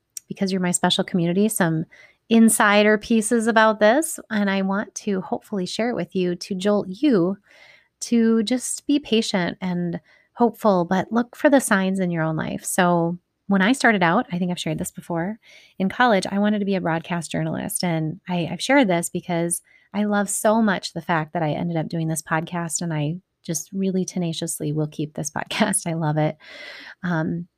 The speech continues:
I love interviewing. I love amplifying. I love sharing the messages. It's just such a beautiful opportunity to use a gift that God planted inside of me. But interestingly enough, when I was go-, about to go off to college to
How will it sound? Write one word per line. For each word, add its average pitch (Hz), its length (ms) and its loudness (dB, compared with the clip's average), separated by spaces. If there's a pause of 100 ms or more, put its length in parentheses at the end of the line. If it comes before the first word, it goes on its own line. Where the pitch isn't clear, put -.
(120)
I 185 80 -2
love 180 220 2
interviewing. 185 640 0
I 156 80 0
love 156 180 0
amplifying. 175 760 -2
I 165 100 -4
love 160 220 -2
sharing 165 280 -2
the 165 60 0
messages. 160 680 -2
It's - 180 -8
just - 140 -6
such - 120 -10
a 175 60 -4
beautiful 208 520 4
opportunity 175 680 0
to 180 200 -6
use 175 260 0
a 180 60 0
gift 165 320 -4
that 165 100 -6
God 156 220 -4
planted 185 400 -2
inside 180 380 0
of 160 100 0
me. 151 200 -4 (800)
But 208 180 -4
interestingly 269 580 4
enough, 202 400 2 (540)
when 208 160 4
I 220 180 6
was 262 160 4
go-, 220 100 0
about 208 260 4
to 220 80 2
go 202 80 6
off 196 120 4
to 208 80 -2
college 202 500 0
to 185 360 0